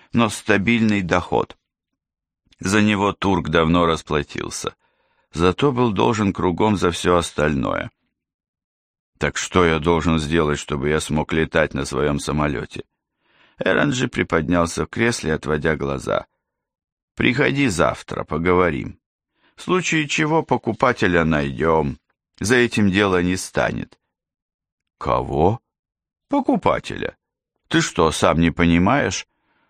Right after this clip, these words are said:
У меня есть кое-какие знакомые, которым это будет интересно. Продашь самолёт, расплатишься с долгами, начнёшь всё сначала. В жизни так бывает. Не ты первый, не ты последний.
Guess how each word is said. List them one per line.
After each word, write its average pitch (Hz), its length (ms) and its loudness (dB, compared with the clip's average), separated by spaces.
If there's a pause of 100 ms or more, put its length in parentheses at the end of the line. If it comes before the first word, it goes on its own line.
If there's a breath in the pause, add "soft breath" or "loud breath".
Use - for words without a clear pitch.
(140)
У - 80 -2
меня 104 260 4
есть 170 400 -2
кое-какие 85 680 0
знакомые, 85 760 0
которым 71 480 0
это 73 200 -2
будет 71 360 -4
интересно. 65 800 -4 (680)
Продашь 120 500 0
самолёт, 82 640 0
расплатишься 82 760 -2
с 73 80 -4
долгами, 71 760 0 (260 loud breath)
начнёшь 143 480 0
всё - 240 0
сначала. 50 720 -2 (400)
В 73 60 -4
жизни 92 400 2
так 80 260 0
бывает. 60 640 -4 (280)
Не 120 200 2
ты 113 220 2
первый, 101 560 0
не 76 140 2
ты 76 180 -4
последний. 95 800 -2